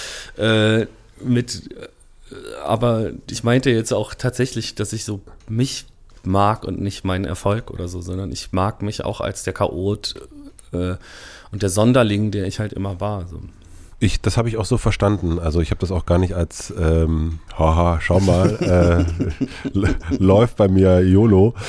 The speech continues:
Speaker 2: Nee, sondern eigentlich genau das, diesen, also das hört man sehr selten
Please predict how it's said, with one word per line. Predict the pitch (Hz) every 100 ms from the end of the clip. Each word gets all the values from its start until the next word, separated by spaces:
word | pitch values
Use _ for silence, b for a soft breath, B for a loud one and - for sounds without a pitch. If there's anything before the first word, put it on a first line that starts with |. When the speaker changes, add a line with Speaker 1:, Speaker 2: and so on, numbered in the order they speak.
| B B B
Speaker 2:
Nee, | 92 98
sondern | 98 98 92
eigentlich | 98 98
genau | 101 95 95
das, | 98 104 -
diesen, | 90 85 90 90 87 87 -
also | 92
das | 87 -
hört | 123
man | 117 92
sehr | 90 110 101
selten | 92 101 - 143